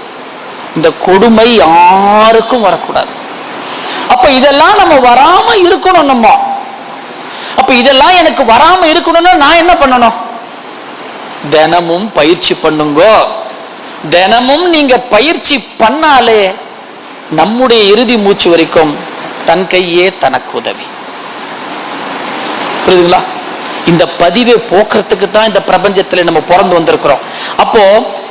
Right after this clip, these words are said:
இந்த பதிவு அத்தனையும் இதுல தான் இருக்குது.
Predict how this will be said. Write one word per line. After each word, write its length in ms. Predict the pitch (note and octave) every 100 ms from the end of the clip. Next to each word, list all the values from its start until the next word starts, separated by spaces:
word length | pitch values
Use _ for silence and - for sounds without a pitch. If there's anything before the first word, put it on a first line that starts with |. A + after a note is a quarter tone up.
| -
இந்த 300 | C4 B3+ B3
பதிவு 640 | - A3 - D#4+ D#4 C4+ G#3 B3+ E4 - - - -
அத்தனையும் 1000 | A3 - - C#4+ C4 A#3+ C4 G#3 B3 B3 - - - -
இதுல 260 | F#3+ A#3 A#3
தான் 180 | B3+ -
இருக்குது. 320 | F#4+ - -